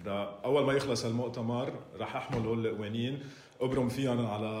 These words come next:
أصدقاء نواب وكتل نيابية، وأنا أكيد إنه قسم كبير منهم رح يستعد يحمل هول القوانين ويقدمه.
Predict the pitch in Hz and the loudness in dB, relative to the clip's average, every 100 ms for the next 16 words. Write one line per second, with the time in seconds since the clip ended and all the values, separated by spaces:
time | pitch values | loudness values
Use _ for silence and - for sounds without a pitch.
0 | 110 110 110 110 107 127 131 110 107 107 | -4 -6 -6 -6 -2 0 0 -2 -4 2
1 | 117 123 110 101 120 110 113 113 104 117 | 2 2 0 -4 -2 0 0 0 0 2
2 | 120 127 151 160 113 117 117 131 131 123 | 2 4 2 0 -4 -2 0 0 2 2
3 | 117 147 151 147 113 113 117 131 - 123 | 0 0 0 0 -2 0 0 -2 -4 -4
4 | 104 123 120 117 123 110 101 113 - 117 | 0 0 2 2 0 -2 -2 -4 -4 0
5 | 139 101 107 113 120 101 101 107 107 104 | 2 2 -2 -2 -4 -4 -2 -2 -2 -4
6 | 107 117 123 127 - - - 113 120 110 | -2 0 -2 -4 -10 -18 -2 2 4 4
7 | 87 80 | -2 -6